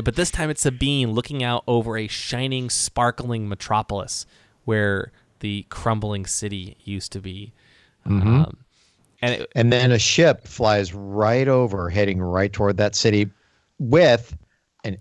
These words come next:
Speaker 2: X-Wing escort.
Speaker 1: Yes. And, and this is where she starts to, to, to kinda narrate everything that, that happened, and we find out, like, you know,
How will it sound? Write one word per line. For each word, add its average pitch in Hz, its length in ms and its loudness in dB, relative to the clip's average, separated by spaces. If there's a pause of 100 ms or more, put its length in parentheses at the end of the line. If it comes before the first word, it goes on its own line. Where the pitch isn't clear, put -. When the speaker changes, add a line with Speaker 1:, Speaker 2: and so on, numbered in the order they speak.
Speaker 2:
X-Wing 117 480 -4
escort. - 580 -10 (420)
Speaker 1:
Yes. - 760 -10 (480)
And, 104 240 -4
and 117 160 -2
this 139 180 2
is 123 100 -4
where 120 140 -2
she 123 140 -8
starts 117 260 -8
to, 104 220 -12
to, - 260 -16 (180)
to 110 120 -18
kinda 104 220 -8
narrate 107 800 -2
everything 101 400 -10
that, 92 180 -12 (840)
that 104 160 -8
happened, 101 560 -6
and 87 160 -12
we 98 100 -12
find 107 280 -6
out, 92 180 -6
like, - 180 -18
you - 100 -16
know, - 120 -16